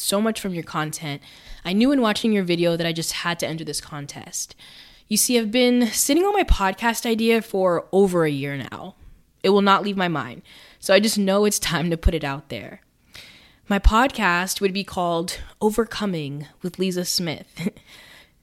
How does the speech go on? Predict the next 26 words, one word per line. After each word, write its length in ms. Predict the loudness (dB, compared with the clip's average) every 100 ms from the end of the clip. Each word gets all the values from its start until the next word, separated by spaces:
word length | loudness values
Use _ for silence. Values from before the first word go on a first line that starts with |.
| _
To 100 | -2
overcome 680 | 0 0 -4 -2 0 2 2
is 400 | 0 -2 -4 -4
to 120 | -6
succeed 680 | -4 -4 -2 0 0 2 2
in 160 | 2 2
dealing 260 | 2 0
with 120 | -2 -2
a 40 |
problem 800 | -4 0 0 2 0 0 0 -2 -4
and 260 | -4 -2
or 100 | -2
difficulty. 800 | -4 -8 -6 -6 -6 -6 -6 -6 _ -20 -20 -20 -2
And 140 | 4
in 140 | 4 4
life, 220 | 2 2
so 200 | 2 2
many 500 | 2 4 2 2 -2 -8 _
unfortunate 600 | 0 0 4 4 4 2 0
circumstances 760 | -2 -2 -2 -2 -2 0 -2
can 160 | -2 -4
honestly 320 | -2 -2 -4
come 240 | -4 -4
our 140 | -2 -2
way, 340 | 0 0 0
but 300 | 0 -2 -4